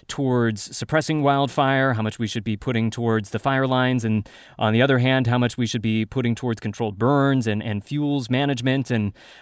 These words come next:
uh, all of these things are, uh, pretty difficult in their own right. But then, as we're discussing, of course, right now, there's this overarching issue of, uh, climate change. And since it is something that even in the best case scenario is kind of on a set track for the next eighty years,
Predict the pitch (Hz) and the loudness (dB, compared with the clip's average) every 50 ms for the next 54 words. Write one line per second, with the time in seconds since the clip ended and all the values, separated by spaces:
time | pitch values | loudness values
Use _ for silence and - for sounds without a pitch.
0 | - - 104 117 110 117 160 185 180 131 135 127 117 - 139 135 135 139 123 - | -10 -4 -2 0 2 4 2 2 2 0 0 -2 0 0 0 2 2 2 0 0
1 | - 127 123 120 120 117 95 117 113 113 104 - 165 165 147 131 131 135 - 131 | 0 0 2 2 2 2 2 2 2 2 0 0 -2 -2 0 0 -2 -2 -2 -2
2 | - 135 131 120 - 120 131 120 117 113 92 123 156 160 147 123 110 107 104 104 | -2 -2 -4 -4 -4 -2 0 0 0 0 0 0 0 0 2 2 2 4 2 2
3 | 110 - - - 120 123 - - 127 131 139 135 139 139 143 135 92 87 85 78 | 0 -2 0 0 2 2 2 2 0 2 2 4 2 2 2 0 -2 -6 -8 -10
4 | 80 80 85 82 67 90 123 113 107 113 120 120 113 - - 131 117 - 123 117 | -10 -10 -12 -10 -8 -4 -4 -4 -2 -2 -2 -2 -2 -2 -2 -4 -2 0 -2 -2
5 | 104 - 143 147 - 151 147 143 165 202 214 147 151 143 139 143 127 - 139 127 | -2 -2 -4 -4 -2 -2 -2 -2 0 0 0 0 0 0 0 -2 -2 -2 -2 -4
6 | - - - 139 143 143 135 - 127 156 - - 135 127 123 113 - 127 127 131 | -2 -2 -2 0 0 2 2 2 2 0 0 0 0 0 0 -2 0 0 0 0
7 | 135 123 120 123 127 127 123 113 120 - 135 131 - - - 147 180 190 131 - | 2 2 2 2 2 2 0 -2 -4 -4 -4 -4 -4 -4 -2 -2 0 0 0 0
8 | - 123 113 120 123 113 120 117 110 104 - - - - - - - - - - | 0 2 2 4 2 4 4 2 2 0 -2 -6 -20 -20 -20 -20 -20 -12 -4 0
9 | 196 185 147 170 - - 175 240 262 - - 127 113 107 135 131 127 127 117 135 | 2 4 4 4 4 4 4 2 2 2 2 2 2 4 2 2 2 2 2 0
10 | 165 160 151 139 127 120 101 117 131 143 - - 131 120 110 - 123 110 107 104 | 0 0 2 2 2 2 2 2 2 0 0 -2 -2 0 0 0 0 2 2 4
11 | 104 107 107 110 113 117 127 - 127 117 117 113 107 104 98 - - - - - | 4 4 4 4 4 4 2 2 2 2 2 2 0 0 -2 -6 -8 -10 -10 -12
12 | - - - 127 170 160 139 113 104 - 117 117 123 117 110 104 101 101 - - | -12 -8 -4 -2 0 0 0 0 -2 -2 0 0 2 2 2 2 0 -2 -4 -2
13 | 143 135 123 - - - 147 147 143 113 101 - - 120 113 113 117 120 - - | -4 -4 -4 -6 -8 -4 -2 -2 0 -2 -2 -4 -6 -2 0 2 2 0 0 -4
14 | - - - 135 139 131 113 113 127 165 143 113 104 101 98 95 - - | -10 -8 -6 -4 -4 -2 -2 0 0 2 2 2 0 0 -2 -4 -6 -10